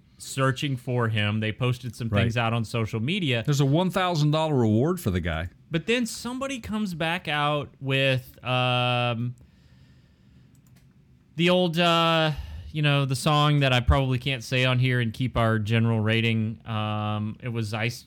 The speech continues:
Speaker 1: Ice-T, right? F the Police,
Speaker 2: Yes.
Speaker 1: right? They were
Speaker 2: Yes,
Speaker 1: playing that in the
Speaker 2: yes.
Speaker 1: background.
Speaker 2: Yeah, yeah.
Speaker 1: And the guy was posting on, I think it was, uh, was it TikTok?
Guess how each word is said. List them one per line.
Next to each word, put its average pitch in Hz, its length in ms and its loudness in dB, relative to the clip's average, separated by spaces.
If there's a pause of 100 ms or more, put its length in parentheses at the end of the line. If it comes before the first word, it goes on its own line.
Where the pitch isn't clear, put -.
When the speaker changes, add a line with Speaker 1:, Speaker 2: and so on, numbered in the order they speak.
(160)
Speaker 1:
Ice-T, 143 640 -8
right? 156 340 -6
F 131 180 -12
the 127 80 -12
Police, 143 340 -4
Speaker 2:
Yes. 107 300 0
Speaker 1:
right? 147 300 -6 (100)
They 135 80 -6
were 113 60 2
Speaker 2:
Yes, 123 160 2
Speaker 1:
playing 139 200 0
that 135 60 -2
in 117 60 0
the 110 60 2
Speaker 2:
yes. 104 80 0
Speaker 1:
background. 139 480 0
Speaker 2:
Yeah, 107 200 0 (240)
yeah. 101 240 0 (100)
Speaker 1:
And 165 220 2
the 175 60 -2
guy 190 280 -2
was 214 220 -6
posting 139 1000 -4
on, 139 480 -4
I 135 120 -6
think 202 400 -8
it 190 120 -10
was, 147 500 -6 (1040)
uh, 110 520 -4
was 117 160 -2
it - 140 -10
TikTok? 302 640 -8